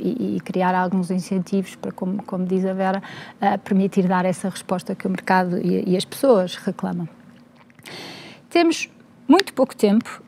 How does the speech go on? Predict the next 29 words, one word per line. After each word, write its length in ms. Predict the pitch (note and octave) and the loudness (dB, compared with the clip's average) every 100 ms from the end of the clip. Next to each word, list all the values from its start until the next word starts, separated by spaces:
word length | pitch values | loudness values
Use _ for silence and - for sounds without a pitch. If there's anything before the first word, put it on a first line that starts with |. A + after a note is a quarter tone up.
| - | 2
Eu 180 | B3+ C4 | 4 4
gostava 500 | - - C#4+ C4 B3+ | 2 0 4 4 4
de 220 | A#3 B3 | 4 4
terminar 640 | A#3 - A#3+ A#3 A3 A#3 - - | 4 4 6 8 6 6 2 2
com 240 | B3+ B3 | 6 8
duas 320 | A3+ C4 C#4 | 6 4 0
perguntas 880 | - A#3+ A3 A#3 - A#3+ A#3+ - - - - - | 2 4 6 4 4 2 0 -8 -14 -18 -20 -6
breves 520 | G#3+ G#3+ B3 B3+ - - | 2 6 6 4 -6 -4
a 80 | G#3+ | -2
cada 300 | - G#3 G3+ | 0 2 6
um. 180 | G#3+ C4+ - - - - - - | 6 6 0 -20 -18 -20 -8 2
Ahm, 500 | A#3 A3+ A3 A3+ A3+ - - - - | 4 6 6 6 4 0 -20 -20 -2
eu 80 | A#3+ | 2
gostava 320 | B3+ C#4 B3+ | 4 4 2
de 80 | B3 | 0
perguntar 640 | - A#3+ B3 A#3 A3+ G#3+ - - | -2 2 4 6 4 4 0 -4
ao, 240 | G3+ F#3+ F3+ | 2 2 2
ao, 320 | F#3+ F3+ F3+ F#3 | -2 -4 -2 -2
ao 140 | F3+ | -2
Ricardo 600 | F3 G#3+ G#3 F#3+ F3 G3 G3+ - - - - - - | -2 -2 2 2 2 -4 -8 -12 -18 -20 -20 -20 -4
como 220 | - C4+ | 2 4
é 60 | C#4+ | 4
que 180 | C#4 C#4+ | 4 4
o 60 | |
bei, 400 | A3 G#3+ G3 G3+ - - - | 6 6 4 2 -4 -14 -14
enfim, 260 | F#3+ F#3 G3+ - - - - - | -6 -4 -4 -10 -20 -20 -20 -12
né, 200 | - A3 G#3+ | -10 -10 -6
o 120 | F#3+ | -2
bei 240 | F#3+ F#3 | 0 0